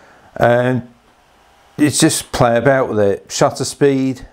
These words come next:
I find it depends on the viewing conditions,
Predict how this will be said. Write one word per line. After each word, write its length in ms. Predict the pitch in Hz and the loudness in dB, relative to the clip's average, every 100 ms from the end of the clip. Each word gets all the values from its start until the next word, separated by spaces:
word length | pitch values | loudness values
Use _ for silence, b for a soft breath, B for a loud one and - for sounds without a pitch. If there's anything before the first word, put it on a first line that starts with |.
| b b b b b b b _ _ - | b b b b b b b _ _ -4
I 100 | 123 | -2
find 640 | - 131 127 123 117 - _ _ _ _ _ _ _ _ _ _ _ _ _ _ _ _ _ _ _ _ _ 127 | 0 0 0 -4 -8 -12 _ _ _ _ _ _ _ _ _ _ _ _ _ _ _ _ _ _ _ _ _ -4
it 220 | 127 - | -2 0
depends 480 | 127 - 135 113 127 | 0 0 0 0 0
on 120 | 113 | 0
the 100 | 117 | 0
viewing 360 | 120 127 120 | 0 -2 -2
conditions, 880 | 117 117 123 120 139 127 127 120 - | -4 -2 -2 -2 -2 -2 -4 -8 -14